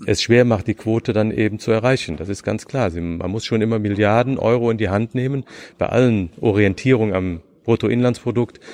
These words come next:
um überhaupt erstmal eine Stabilisierung zu erreichen. Und deswegen sage ich ganz ehrlich, ich persönlich bin noch nicht der Auffassung, dass die Orientierung am Bruttoinlandsprodukt so sinnvoll ist, weil machen wir mal, wenn das Bruttoinlandsprodukt zurückgehen sollte, das haben wir ja auch schon gehabt,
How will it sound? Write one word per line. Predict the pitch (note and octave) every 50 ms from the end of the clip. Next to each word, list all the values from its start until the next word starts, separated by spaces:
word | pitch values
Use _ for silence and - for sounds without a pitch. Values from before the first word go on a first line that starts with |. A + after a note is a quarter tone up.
| - - - - - _
um | - - C3 A#2 -
überhaupt | D#3+ C3 G#2 A2 G2+ F#2+ G#2 - -
erstmal | G#2+ - - G2+
eine | F#2+
Stabilisierung | - - G#2 F2+ F#2+ G2 F#2 G2+ C3 C3 G2 F2+ E2+
zu | - -
erreichen. | E2+ D#2 D#2+ D2+ D2 D2 - - - -
Und | - - F#2+ F#2 - - - -
deswegen | F#2+ - - A2+ A2+
sage | G#2+ A2+ A2 A#2
ich | A2+ G#2+
ganz | A2 G2+ -
ehrlich, | G#2 G#2 G2 F#2+ -
ich | - A2 -
persönlich | - G#2 F2 G2 A2 A#2 A#2 F#2+
bin | G#2 F#2
noch | F2+ F2+
nicht | A2+ C3 -
der | C3+ C3
Auffassung, | C3+ C#3 - - C3 A#2 - B2+ A#2+
dass | A2 A2+ G#2
die | - A#2 A#2
Orientierung | A#2+ G#2+ A2+ A2 G#2+ - B2 B2 A#2 A#2 A2
am | G#2+ G#2
Bruttoinlandsprodukt | A2+ A#2+ - A#2+ G#2+ - A#2 A#2 A2+ G#2 - - - F#2+ A2 G#2 - - - - - - - - - _ _ _
so | - A#2 A2 A2+
sinnvoll | F#2+ G#2 A2 A#2+ A2+ - - G#2 G#2 -
ist, | - A2+ - - - - _ _ _ _ _ _ _ _ _ _ _ - -
weil | - - G#2+ G#2 G2+
machen | G2 G#2 G2+ F2 - A2
wir | G2+ F#2
mal, | G2+ F#2+ E2+
wenn | F2+ E2+
das | F2 E2+ -
Bruttoinlandsprodukt | G2+ G2 - - - G#2+ G2+ F#2+ F#2 - - G2 - G2 F2+ - - - _ _ _ _ _ _ _ _
zurückgehen | - - G2+ C3 F3 - - A2+ F#2 F2
sollte, | E2+ F2 E2 F2+ - C#3
das | A#2 G2+ -
haben | F#2 D#2+
wir | E2
ja | D#2 -
auch | F2+ G2
schon | - - C3+ B2+
gehabt, | C#3 C3 - D3+ - -